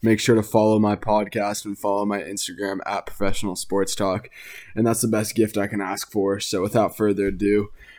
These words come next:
we're, in this today's episode, we're gonna get into, we're gonna get into my usual reactions to my favorite games,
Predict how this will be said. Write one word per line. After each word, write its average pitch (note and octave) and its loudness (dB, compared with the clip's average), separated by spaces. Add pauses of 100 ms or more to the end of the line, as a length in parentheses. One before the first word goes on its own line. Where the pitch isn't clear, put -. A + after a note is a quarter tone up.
(120)
we're, - -4
in C#3 4
this C3 4
today's C3 6
episode, A#2 4
we're A#2 2
gonna A#2+ 2
get A2+ 2
into, A#2 4 (1200)
we're B2 4
gonna B2+ 8
get A#2+ 6
into A#2 2
my A#2 4
usual A2+ 4
reactions A2 2
to A2+ -2
my G#2+ 0
favorite G#2+ 0
games, G#2+ 0